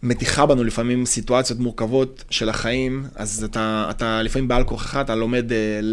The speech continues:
לבצע את זה. וכשאתה, אה, נתקל בזה יותר ויותר,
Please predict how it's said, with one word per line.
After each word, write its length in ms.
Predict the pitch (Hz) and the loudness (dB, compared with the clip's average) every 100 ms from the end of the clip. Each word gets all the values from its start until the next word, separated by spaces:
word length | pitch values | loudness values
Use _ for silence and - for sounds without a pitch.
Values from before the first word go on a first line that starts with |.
| 110 - | -2 -4
לבצע 420 | 113 107 - 139 | -6 -6 2 2
את 60 | 104 | 2
זה. 80 | 107 - - - - | -2 -8 -16 -14 -6
וכשאתה, 560 | 113 110 123 120 117 110 - 110 | -2 0 0 0 0 -4 -8 -4
אה, 60 | 110 104 101 | -2 -2 -4
נתקל 420 | 107 123 - 170 | -4 -4 2 4
בזה 220 | 151 117 | 6 4
יותר 220 | 113 156 143 | 4 4 6
ויותר, 400 | 135 185 185 | 6 8 6